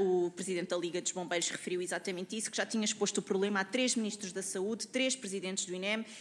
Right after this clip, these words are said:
e três diretores executivos do S N S. Portanto, engloba aqui Partido Socialista, Partido Social Democrata e, portanto, todas as pessoas com responsabilidades políticas e reais sabiam, já foram, ah, chamados à razão para os casos que existiam.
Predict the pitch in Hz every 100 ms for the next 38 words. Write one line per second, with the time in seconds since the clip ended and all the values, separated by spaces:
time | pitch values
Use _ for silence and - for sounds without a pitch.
0 | - 190 - 240 240 208 196 196 196 196
1 | 196 - 214 202 - - 175 190 196 -
2 | 156 107 - - - 170 170 165 156 -
3 | 139 170 165 175 170 180 190 185 - 170
4 | - 208 240 196 170 170 170 - 175 175
5 | 185 226 233 233 - - 226 - - 170
6 | - - - - 302 262 277 254 - -
7 | 220 208 233 220 - 226 220 214 185 185
8 | - 233 - 254 233 233 180 - 208 220
9 | 226 214 - - 202 226 233 240 247 -
10 | - 196 190 214 185 185 - 180 170 -
11 | 196 185 190 190 202 208 208 - - -
12 | 202 - 196 - - 208 - - 175 156